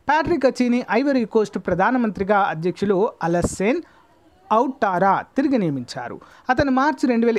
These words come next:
ఇరవై ఒకటిలో ప్రధానమంత్రిగా నియమితులయ్యారు. అమాడవ్ గోన్, కౌలిబాలి మరియు హమేద్ బకయోకో తర్వాత మూడేళ్లలో మరి పశ్చిమ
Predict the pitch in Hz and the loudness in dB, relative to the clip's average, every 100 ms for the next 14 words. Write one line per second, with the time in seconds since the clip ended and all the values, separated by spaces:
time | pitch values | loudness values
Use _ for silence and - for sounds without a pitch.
0 | 185 185 190 190 185 185 170 160 180 226 | -2 -2 0 -2 0 0 -2 -2 0 0
1 | 196 165 185 196 147 143 190 185 113 110 | -2 -2 -2 -2 -4 -4 -4 -4 -4 -10
2 | 98 _ _ _ - 202 208 196 196 202 | -12 _ _ _ -4 0 2 2 2 0
3 | 165 175 208 339 - - _ _ _ - | 0 0 0 -2 -8 -20 _ _ _ -2
4 | 208 208 214 190 147 185 190 277 339 _ | 0 0 0 0 0 2 2 0 -4 _
5 | - 226 247 214 254 - - - 226 277 | -2 0 2 2 0 -4 -18 -2 0 2
6 | 285 285 302 - _ 160 180 208 240 220 | 0 -2 -4 -16 _ -4 -2 0 0 2
7 | 190 - 202 196 - - - 180 180 175 | 0 0 0 2 -2 -10 -2 0 2 2
8 | 196 170 175 165 233 294 226 208 196 190 | 2 0 0 0 0 2 2 2 2 2
9 | 180 330 - - - 285 - _ 285 285 | 2 0 -6 -6 -2 -2 -4 _ -4 -2
10 | - 339 320 | -2 0 0